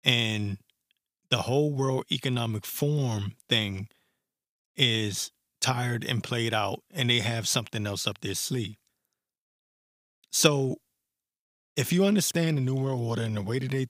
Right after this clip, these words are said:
think, they will run you, when I say you, I mean their candidates or their puppets,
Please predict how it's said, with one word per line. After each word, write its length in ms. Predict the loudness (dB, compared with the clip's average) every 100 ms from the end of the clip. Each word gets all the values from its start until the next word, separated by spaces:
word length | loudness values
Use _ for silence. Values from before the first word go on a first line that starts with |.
| -4
think, 340 | -2 -2 -6 _ _ _ _ _ _ _ _ _ _ _ _ _ _ -6
they 240 | 0 2
will 280 | 4 2 2
run 600 | 0 0 0 2 2 0
you, 400 | -2 -2 -4 -6 _
when 240 | -4 -2 0
I 40 |
say 160 | -2 -2
you, 280 | 0 0 0
I 80 |
mean 420 | -2 -2 -2 -4 -6 -4
their 180 | -4
candidates 800 | -2 -2 0 0 -2 -2 -2 -4 -4
or 380 | -4 -4 -6 -8 _ _ _ _ _ _ -4
their 120 | -4 -4
puppets, 640 | -6 -4 -4 -6 -4 -6